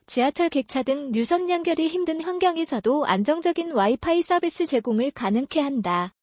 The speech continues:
또한 에스케이텔레콤은 모바일 미디어 캐시, 엠유미모 등의 기술을 활용해 와이파이 성능을 높였다.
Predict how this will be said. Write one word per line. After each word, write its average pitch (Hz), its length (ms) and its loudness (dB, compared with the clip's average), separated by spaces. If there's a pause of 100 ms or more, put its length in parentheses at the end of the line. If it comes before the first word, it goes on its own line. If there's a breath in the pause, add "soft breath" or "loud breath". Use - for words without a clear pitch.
(300)
또한 330 400 2 (200)
에스케이텔레콤은 320 1200 -2 (200)
모바일 285 420 2
미디어 240 460 2
캐시, 285 440 -2 (440 soft breath)
엠유미모 302 520 0
등의 330 280 -2
기술을 269 480 0
활용해 269 520 0 (180)
와이파이 254 500 2
성능을 330 480 -2
높였다. 185 680 -2